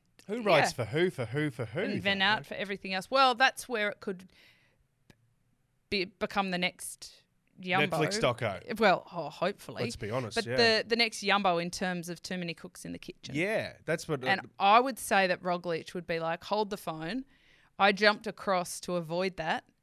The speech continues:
Speaker 2: I don't want Remco here."
Speaker 1: I'm going back to ski jumping. I've had enough.
Speaker 2: <laughs>
Speaker 1: I'm
Speaker 2: Who
Speaker 1: sick of
Speaker 2: knows?
Speaker 1: cycling.
Speaker 2: Definitely a documentary in that.
Speaker 1: There is. What would we call it?
Speaker 2: Um, <laughs> The Flying Slovenian?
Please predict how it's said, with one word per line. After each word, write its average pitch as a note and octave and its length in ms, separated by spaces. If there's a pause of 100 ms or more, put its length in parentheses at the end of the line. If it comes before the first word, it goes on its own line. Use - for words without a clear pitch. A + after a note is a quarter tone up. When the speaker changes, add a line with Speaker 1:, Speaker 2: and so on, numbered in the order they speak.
(260)
Speaker 2:
I F#3 120
don't F#3+ 140
want F3 180
Remco F3+ 360
here." - 240 (200)
Speaker 1:
I'm F3+ 160
going E3+ 220
back C#3 200
to B2+ 80
ski B2+ 280
jumping. G#2+ 500
I've G2 100
had D3 260
enough. A2 280
Speaker 2:
<laughs> - 40
Speaker 1:
I'm - 1000
Speaker 2:
Who A2+ 60
Speaker 1:
sick G#3 200
of F3 160
Speaker 2:
knows? A#3+ 80
Speaker 1:
cycling. A3 520 (500)
Speaker 2:
Definitely G#3+ 500
a F3+ 60
documentary E3 640
in E3 80
that. D#3+ 180
Speaker 1:
There D3 180
is. G3 160
What F3+ 140
would E3+ 80
we D#3+ 60
call E3+ 280
it? - 80 (1080)
Speaker 2:
Um, F3 640 (1400)
<laughs> F#3+ 60 (440)
The - 80
Flying A#3+ 560
Slovenian? A3 600